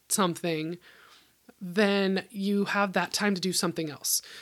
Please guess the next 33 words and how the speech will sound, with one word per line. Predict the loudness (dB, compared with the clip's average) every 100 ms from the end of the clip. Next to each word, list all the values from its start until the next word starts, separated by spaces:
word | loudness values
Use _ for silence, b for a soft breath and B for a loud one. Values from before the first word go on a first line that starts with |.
| B
So | 4 4
if | 4 4
I | 4
can | 4 4
get | 6
a | 4
huge | 4 2 2
batch | 4 4 2 -4
of | -8 -2
broth | 2 2 2 0
done | 2 2
at | 0 2
once, | 4 4 4 0 2
I'm | 0
only | 4 4 6
washing | 4 2 2 4 2 0
the | -2
crock | -2 -2 -2
pot | -4 -4 -6 -10
once. | -6 -6 -4 -2 -2 -2 B B B B B B -20 _
Um, | 0 2 4 0
I'm | -2
able | 0 2 0
to | 2
strain | 4 4 2 0 2 2
it | 2 -2 -4
and | 0 2 2 -2
portion | 0 0 2 2 2
it | 2 -4 _ B B B B B _
into | 4 4 4 2 2
containers | 2 0 0 2 4 4 2
to |
freeze | -2 2 6 6 6 2 0